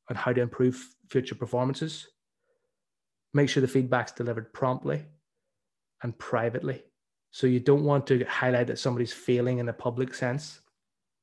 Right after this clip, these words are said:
and deliver it in a considerate tone of voice. So the, the big thing for me there is that there's a whole structure around actually giving the feedback in a way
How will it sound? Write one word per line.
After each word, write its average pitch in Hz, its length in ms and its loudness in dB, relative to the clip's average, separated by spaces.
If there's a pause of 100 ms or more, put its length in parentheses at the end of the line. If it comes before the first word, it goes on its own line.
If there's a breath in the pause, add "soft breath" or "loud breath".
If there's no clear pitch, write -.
(800 loud breath)
and 131 80 -2
deliver 139 300 6
it 135 60 4
in 135 60 0
a 127 60 -2
considerate 143 540 2
tone 135 180 -2
of 123 80 -2
voice. 143 520 0 (1120)
So 156 420 6 (540)
the, 151 360 6 (260 loud breath)
the 160 80 2
big 175 260 4
thing 180 200 4
for 147 120 -4
me 131 200 2
there 160 460 4 (480 soft breath)
is 131 280 4
that 123 380 2 (720)
there's 143 180 2 (160)
a 123 60 -4
whole 170 260 2
structure 151 760 0
around 123 560 2
actually 123 360 -2
giving 135 340 0
the 127 80 -2
feedback 123 520 -2
in 123 80 -2
a 117 60 -4
way 120 440 0